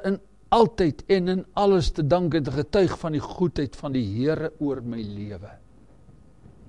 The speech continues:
Ek het probeer om vir u te sê wat God in my hart gewerk het. Om ten alles en vir alles, ten alle tye dankbaar te wees. Want 'n dankbare hart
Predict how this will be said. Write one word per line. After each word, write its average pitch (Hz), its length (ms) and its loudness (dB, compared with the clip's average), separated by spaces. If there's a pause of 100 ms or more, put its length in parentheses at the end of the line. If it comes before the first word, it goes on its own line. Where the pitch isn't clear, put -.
(760)
Ek 175 160 2
het - 160 -4
probeer 156 600 6 (100)
om 135 80 -2
vir 139 160 -2
u - 20 0 (120)
te 139 80 -4
sê 151 300 -6
wat 127 200 -6
God 143 320 -6
in 139 80 -6
my 123 140 -8
hart 127 180 -12
gewerk 110 540 -10
het. - 380 -20 (1200)
Om 127 140 -2 (100)
ten 135 240 -4
alles 151 600 -4 (100)
en 123 140 -4 (160)
vir 190 160 2 (100)
alles, 123 400 -6
ten 120 240 -12
alle 143 320 -4
tye 101 360 -8 (920)
dankbaar 113 480 -6
te - 140 -20
wees. - 520 -20 (1300)
Want 139 260 0
'n 147 80 4
dankbare 151 500 2
hart - 600 -6